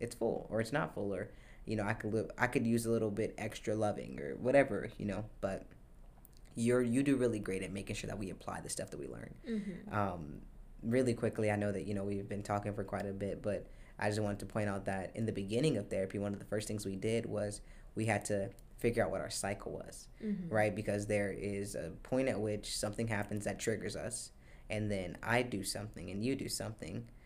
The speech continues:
Speaker 1: or one of us does something that leads to the other person do-, doing something, and then that person does something, and it just kinda keeps us in this cycle, right?
Speaker 2: Mm-hmm.
Speaker 1: So that would usually look like me saying something to you,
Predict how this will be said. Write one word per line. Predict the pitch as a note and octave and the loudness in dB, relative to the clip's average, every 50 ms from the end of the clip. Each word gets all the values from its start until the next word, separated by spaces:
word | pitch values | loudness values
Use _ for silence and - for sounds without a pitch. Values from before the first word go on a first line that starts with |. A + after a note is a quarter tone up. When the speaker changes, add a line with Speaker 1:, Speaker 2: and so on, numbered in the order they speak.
| - - | -10 -4
Speaker 1:
or | - G2 F#2+ F#2 - - | -2 0 0 0 -2 -4
one | - G#2 B2 C#3+ D3+ | 0 4 6 6 8
of | C3 | 8
us | A#2+ A2+ - | 6 4 4
does | - - - - - | 2 -2 -2 -2 -2
something | G#2 G#2 G2+ - G#2 G#2 | -2 -4 -2 -2 -2 -2
that | G2+ E2 G2 | -2 -2 -4
leads | G#2 G#2 - | -4 -4 -4
to | - G2+ | 0 2
the | A#2 | 4
other | C3+ C3+ C3 | 6 6 6
person | - A2+ A2 G#2 G2+ G#2 | 4 4 0 0 0 0
do-, | G2 F2+ F2 - | 0 0 -2 -2
doing | G#2 G2+ G2+ F#2+ F#2 G2+ | -2 -2 -2 -2 -2 -4
something, | - - F#2+ G2+ G#2 - F#2+ G#2 A#2+ B2+ A#2 | -6 -6 -6 -6 -6 -6 -4 -4 -4 -4 -4
and | - D2+ - - - - - - - - - - | -4 -6 -6 -8 -12 -14 -18 -18 -18 -14 -6 0
then | A2 A2+ | 4 6
that | C3+ D#3 - D#3 | 6 6 6 8
person | C#3 A#2+ A#2+ A#2 G#2+ | 6 6 6 6 4
does | A#2 G#2 G#2 A2+ | 6 4 4 4
something, | - A2 A2 A2 B2+ B2 B2 | 2 0 0 2 2 2 4
and | A#2+ | 4
it | A#2 G#2+ | 2 2
just | G#2+ G#2 - | 0 -2 -2
kinda | - C3 B2 A#2 G#2 | 0 0 2 2 2
keeps | G2+ - B2+ A#2+ - A2 | 0 0 -2 -2 -2 -2
us | G2+ | -2
in | G#2+ G2 D#2+ | -2 -2 -2
this | F#2 - | 0 0
cycle, | - - G2 G#2 - - - A#2 - - - - | 0 0 0 -2 -4 -6 -8 -12 -12 -12 -6 -2
right? | G#3+ - G2+ A2 A#2 | 0 2 2 2 0
Speaker 2:
Mm-hmm. | E3 | 2
Speaker 1:
So | E3+ A#2 G#2+ G2+ - - - - - - - - | 2 2 2 2 0 -4 -6 -12 -14 -14 -6 2
that | - A#2 A#2+ A2+ | 4 6 6 8
would | A2+ | 6
usually | A#2 A#2+ A2+ A#2+ G#2+ G#2 | 6 4 4 4 2 4
look | G#2 G#2 G2+ G#2 - | 4 2 2 2 2
like | G#2 G2+ G2 F#2+ - - - - - - - - | 2 2 2 0 -2 -6 -12 -14 -18 -18 -10 -2
me | - A2+ A#2 A#2 A#2+ A#2 | 2 4 6 6 6 4
saying | A#2 - A2+ G#2 G#2 G#2 | 4 4 4 4 4 4
something | G2+ - G#2 G2+ F#2+ G2 G2 G2+ | 2 0 -2 -2 -2 -2 -4 -4
to | - - G2+ | -2 -2 -2
you, | F#2+ F#2+ F#2 G2+ A#2+ | -2 -2 -2 -2 -4